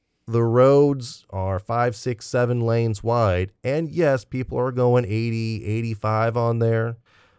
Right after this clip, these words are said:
But I'm telling you, the worst drivers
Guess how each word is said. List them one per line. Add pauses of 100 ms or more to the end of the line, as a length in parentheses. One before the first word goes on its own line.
(180)
But (720)
I'm
telling
you, (160)
the
worst
drivers